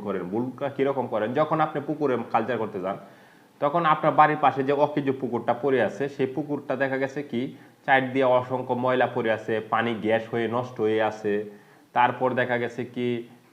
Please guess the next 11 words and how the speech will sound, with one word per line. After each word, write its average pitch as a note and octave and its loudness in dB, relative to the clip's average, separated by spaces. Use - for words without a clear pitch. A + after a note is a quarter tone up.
যে, A#2 2
এই B2 2
পুকুরে B2 0
অনেক, A#2 -2
এ, G#2+ -2
পচা, C3+ 6
যেমন A2+ -2
কলা B2+ 4
গাছ A2 0
পড়ে A2+ 2
আছে, A2+ -6